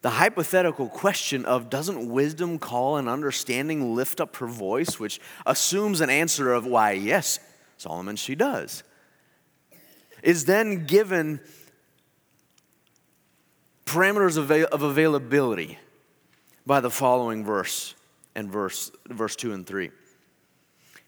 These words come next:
Wisdom, here personified, is available on top of the heights beside the way. Again, picture the traveler. As the traveler walks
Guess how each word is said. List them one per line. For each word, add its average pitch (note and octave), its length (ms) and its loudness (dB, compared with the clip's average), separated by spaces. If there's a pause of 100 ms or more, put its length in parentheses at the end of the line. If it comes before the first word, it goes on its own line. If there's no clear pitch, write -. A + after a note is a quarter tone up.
(280)
Wisdom, B2 840 0 (300)
here E3 240 0
personified, C3 840 0
is A2 140 -2
available A2 720 0 (760)
on A#2+ 100 -2
top C#3+ 240 0
of C#3 60 -6
the C3+ 80 4
heights - 580 -2 (680)
beside A2+ 340 0
the A2 80 -4
way. G2+ 220 0
Again, G2 240 -4
picture C3+ 320 -6
the A#2 80 0
traveler. G2 560 -2 (3250)
As B2 140 -2
the C3 80 -6
traveler C3+ 480 0
walks - 640 -2